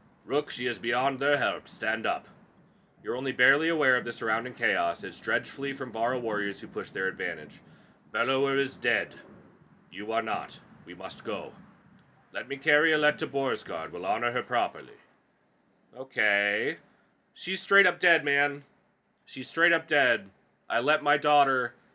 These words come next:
go to her death. It was my fault. It w-, that would have been much harder to kill Bellower without Rook, though, I gotta say. Uh, Juno was right. With Bellower fallen, the Dredge flee. You return to Borsgard, but have almost no memory of doing so, aside from the image of Alette's still body being carried in Ivor's arms.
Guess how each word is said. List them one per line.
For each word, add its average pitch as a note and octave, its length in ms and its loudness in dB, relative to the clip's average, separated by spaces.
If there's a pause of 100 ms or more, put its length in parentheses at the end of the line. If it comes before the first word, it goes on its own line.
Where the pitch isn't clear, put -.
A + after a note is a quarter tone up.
(260)
go C#3 260 2
to C#3 180 -2
her C3+ 140 0
death. B2 460 2
It G#2 60 -4
was A2 180 -4
my B2 200 0
fault. G#2+ 440 -6 (340)
It C3 60 -6
w-, D3 120 4
that G3 160 8
would G3+ 100 6
have F3 60 2
been E3 140 0
much D3 240 2
harder C3 320 4
to A2 80 0
kill G#2+ 400 -2 (140)
Bellower G#2+ 320 -2
without G2+ 320 -2
Rook, G2 240 -4
though, F2+ 220 -6
I F2 80 -2
gotta G2 220 0
say. A#2 380 2 (400)
Uh, C#3 140 8
Juno C4+ 320 0
was A#3 140 2
right. B2+ 220 4
With A#2+ 160 -10
Bellower E3 300 4
fallen, F#3 360 2
the D3+ 60 0
Dredge C3+ 280 0
flee. F#3+ 420 0 (320)
You C3 140 -6
return C#3 260 -2
to B2 80 -2
Borsgard, E3 540 0
but C#3+ 100 -2
have C3 160 0
almost A#2+ 260 -4
no F#3 240 0
memory E3 300 2
of A2 100 -4
doing C3 240 -2
so, A#2+ 220 -4
aside A#2+ 340 0
from A2+ 120 -10
the A2 140 -6
image C3+ 220 -4
of B2 60 -8
Alette's A#2 320 -6
still F3 240 -4
body B2+ 320 -2
being G#2+ 260 -6
carried G2 360 -2
in F#2 80 -4
Ivor's F2 340 -4
arms. D2 400 -12